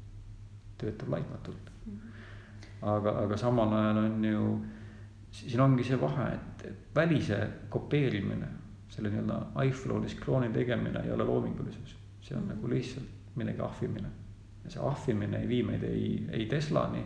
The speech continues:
Speaker 1: see ahvimine ei vii meid Eleoni tuulikuni, see ahvimine ei vii meid parema töökohani.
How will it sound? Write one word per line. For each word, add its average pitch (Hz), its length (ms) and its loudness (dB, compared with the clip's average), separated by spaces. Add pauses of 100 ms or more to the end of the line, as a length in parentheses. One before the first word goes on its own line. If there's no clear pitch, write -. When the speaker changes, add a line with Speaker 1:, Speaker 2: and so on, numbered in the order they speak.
(580)
Speaker 1:
see - 140 -4
ahvimine 107 440 2
ei 107 140 4
vii 117 180 2
meid 107 220 0
Eleoni 110 360 2
tuulikuni, - 580 0
see - 140 -6
ahvimine 113 520 -2
ei - 100 -4
vii 113 180 -2
meid 110 220 -2
parema 120 320 2
töökohani. 107 640 2